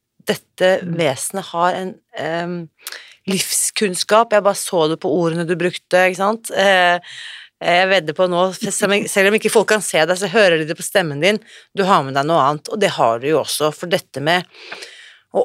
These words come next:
Speaker 1: oppleve tilbakefall til, eh, sånn som du gjorde den høsten tjue, eh,
Speaker 2: Mm.
Speaker 1: tj-, eh, hva blir det, tjue tjue. Tilbakefall til maten
Speaker 2: Mm.
Speaker 1: igjen, og,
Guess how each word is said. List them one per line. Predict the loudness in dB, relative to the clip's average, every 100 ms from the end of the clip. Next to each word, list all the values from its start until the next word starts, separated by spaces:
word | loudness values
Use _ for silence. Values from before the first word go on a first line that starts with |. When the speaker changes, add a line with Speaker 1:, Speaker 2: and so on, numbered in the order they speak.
| -2
Speaker 1:
oppleve | -10 _ 0 0 0
tilbakefall | -4 0 2 0 -6 -4 -2 -2 -4
til, | -2 -2 -4 _ -6
eh, | -2 0 -2
sånn | -2 -6
som | -6
du | -2
gjorde | 0 0 -2
den | -4
høsten | -4 -6 -8 -8
tjue, | -6 -4 -2 -2 -4 _ -12
eh, | -8 -8 -8 -8 -10 -6
Speaker 2:
Mm. | -4
Speaker 1:
tj-, | -4 -4 -6
eh, | -6 -4 -6
hva | -4 -4
blir | -2
det, | -4
tjue | -4 -4 -2 -4 -8 _ -16
tjue. | -8 -4 -6 -8 _ -20 -20 -20 -18 -18 -20 -20 -20 _ _ _ _ _ _ _ -4
Tilbakefall | 0 0 0 -4 -2
til | 0
maten | 2 0 -2
Speaker 2:
Mm. |
Speaker 1:
igjen, | -2 0 0
og, | 2 2 -2